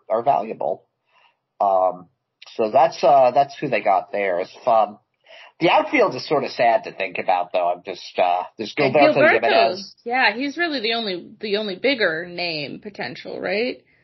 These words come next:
Speaker 1: Yeah, I mean, he was, like, the hottest thing in two thousand nineteen,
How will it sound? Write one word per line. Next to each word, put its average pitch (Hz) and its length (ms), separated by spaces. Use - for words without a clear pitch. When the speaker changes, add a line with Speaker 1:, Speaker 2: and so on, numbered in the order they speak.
Speaker 1:
Yeah, 165 360
I 127 160
mean, 143 200
he 196 640
was, 165 260
like, 147 220
the 127 100
hottest 143 460
thing 123 180
in 110 160
two 110 140
thousand 98 420
nineteen, 92 640